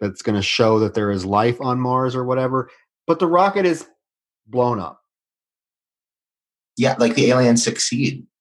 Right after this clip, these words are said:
Speaker 2: in this aspect, which, again, it only goes to prove their existence here in the sand pit. So they're not doing themselves any favors. They're not discreet. These aliens are not discreet.
Speaker 1: No, no. Well, they could have, they could have blown the, that rocket up anytime. Like, they could have blown it up
Speaker 2: Yeah.
Speaker 1: while it was on the way. They could have blown it up when it landed there. They could have,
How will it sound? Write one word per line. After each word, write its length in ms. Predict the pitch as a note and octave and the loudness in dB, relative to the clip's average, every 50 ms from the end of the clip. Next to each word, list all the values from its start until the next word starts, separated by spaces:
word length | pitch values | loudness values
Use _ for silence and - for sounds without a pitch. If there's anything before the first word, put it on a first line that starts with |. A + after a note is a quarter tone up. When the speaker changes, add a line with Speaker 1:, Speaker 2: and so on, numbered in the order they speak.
| _ _ - | _ _ -6
Speaker 2:
in 140 | - - | -6 -4
this 220 | - - - - - - | -2 -4 -4 -4 -2 -2
aspect, 580 | D#2+ C#2+ - - - - D2+ - - - - - - - - - _ _ _ - | -2 -2 -2 -2 -2 -2 -4 -4 -4 -8 -12 -12 -12 -20 -20 -20 _ _ _ -2
which, 260 | C3+ C#3+ C#3+ C#3+ - D3+ - | 0 0 0 0 0 -2 -2
again, 500 | C#3 C#3 - F3+ C#3 B2+ F#2+ F2+ - - _ _ _ _ _ _ _ _ _ _ _ _ _ _ - | -2 0 2 2 2 0 -2 -6 -10 -14 _ _ _ _ _ _ _ _ _ _ _ _ _ _ 0
it 100 | C#3 C3+ | 2 4
only 300 | C3+ C#3+ D3+ D3+ C#3 B2 | 4 2 2 0 0 0
goes 220 | A#2 B2 B2 B2 C3 | 0 0 0 0 -2
to 60 | C3+ | -6
prove 420 | - - - D#3 D3+ C#3+ C3+ A#2+ | -10 -8 -6 -4 -2 -2 -2 -2
their 120 | A2+ A2 G#2 | -2 -2 -2
existence 920 | G2+ G2 G#2 G#2 A#2+ C#3 D3 - - - - - - - - - - - _ _ _ _ _ _ _ _ _ _ _ _ _ | -4 -6 -8 -8 -6 -4 -4 -4 -6 -6 -8 -8 -6 -4 -6 -6 -6 -10 _ _ _ _ _ _ _ _ _ _ _ _ _
here 420 | - - - D#3 B2 G2 F#2 - - _ - | -12 -6 -2 0 2 2 0 0 -4 _ -2
in 120 | A#2+ A#2 | 0 0
the 80 | G#2+ G#2 | 0 0
sand 340 | - - B2+ C3 C3 C3 C3 | 0 0 2 2 2 2 2
pit. 260 | - D#2 - - - - - - - | 2 0 0 0 -4 -10 -18 -14 -6
So 140 | - E3 D#3 | -2 -2 0
they're 100 | D#3+ E3+ | 2 2
not 180 | F3 F3 F3 | 0 0 0
doing 180 | B2+ D3 D3 C#3 | 0 -2 -2 -2
themselves 340 | C3 A#2+ A#2+ C3 A#2+ A#2 A#2+ | -2 -2 0 -2 -2 0 -2
any 120 | A2+ G#2 | -4 -6
favors. 640 | G#2 - - D#3+ E3 F3 - - - F#2+ F#2 - - | -8 -10 -10 -10 -10 -8 -8 -8 -8 -8 -8 -6 -2
They're 140 | C#3 D3 D3 | -2 0 2
not 220 | F#3+ G#3+ A#3+ A#3 | 2 0 0 0
discreet. 440 | G#3 - - - - A#2 G2+ F#2+ G2 | -2 -4 -4 -4 -4 -4 -4 -4 -4
These 240 | - - - F#3+ G#3+ | -6 -6 -4 0 2
aliens 320 | A3+ A#3+ B3 A3 - C3 | 2 4 4 2 2 0
are 80 | C3+ B2+ | -2 -4
not 280 | B2+ B2 B2+ C3 - | -4 -4 -6 -8 -8
discreet. 420 | - - - - - - - C#4+ D4+ | -8 -8 -8 -8 -8 -8 -6 -4 -2
Speaker 1:
No, 260 | C4+ F#3+ F3+ F3+ F#3 | 0 0 0 -2 -2
no. 160 | G3 G#3 A#3 | -2 -4 0
Well, 160 | B3+ C4+ C4 | 0 2 2
they 140 | C4 C4+ B3+ | 2 2 0
could 180 | - - F#4 F4+ | 0 0 2 2
have, 320 | E4 C4 F3 D#3 D3+ E3+ | 2 4 2 0 0 0
they 140 | F#3+ G#3+ G3+ | -2 -2 0
could 180 | - - F#4 | 0 0 0
have 120 | F4+ D4 E3 | 0 0 0
blown 320 | B2+ C3+ C#3 C#3 C#3 C3+ | 0 0 2 2 2 0
the, 320 | C3 A#2 A2 A2 G#2 G#2 G2+ | 0 -2 -2 -2 -4 -4 -4
that 200 | A#2+ A#2 F#2+ F#2+ | -4 -4 -4 -2
rocket 380 | A2+ C3+ E3 - - A2 G2 | 0 0 0 0 -2 -4 -6
up 160 | F#2+ F#2+ - | -6 -8 -6
anytime. 520 | B2 D3 D#3 A#2+ - - E2+ D#2+ E2+ E2+ F2 | -4 -2 -2 -4 -4 -8 -14 -14 -14 -14 -16
Like, 140 | F#2 F2 - | -18 -16 -14
they 120 | G2 G2+ | -14 -10
could 80 | G#2 B2 | -6 -6
have 100 | A2+ F#2 | -6 -4
blown 260 | G2+ G#2+ A2+ A#2+ A#2+ | -2 -2 0 0 2
it 80 | A#2 | 2
up 140 | A#2 B2 A#2+ - | 2 0 0 0
Speaker 2:
Yeah. 120 | G2+ A#2+ | 0 -2
Speaker 1:
while 80 | A#2+ A2 | 0 -2
it 40 | G#2+ | -2
was 120 | G#2+ G#2 | -4 -4
on 140 | A2 A2 A2 | -4 -4 -4
the 60 | A2 G#2+ | -6 -4
way. 200 | A#2+ C3+ D3 D3 | -2 -2 0 0
They 140 | C3+ B2 | 0 0
could 120 | A2+ - A2 | -2 -2 -2
have 120 | G#2 F#2 | -4 -2
blown 260 | F2+ F#2+ A2 B2 B2 | -2 -2 0 2 2
it 80 | B2 A#2 | 2 2
up 180 | B2 A#2+ A#2+ - | 2 0 0 0
when 120 | A#2 A2 | -4 -4
it 80 | F2 F2+ | -4 -2
landed 380 | G#2 A2+ B2 C3+ C#3 C#3+ C#3 | -2 0 2 2 2 2 2
there. 140 | C#3+ C#3 C3+ | 2 2 4
They 120 | B2 A#2 | 2 0
could 120 | - - A#2 | 0 0 -2
have, 120 | A2 G#2 | -2 -2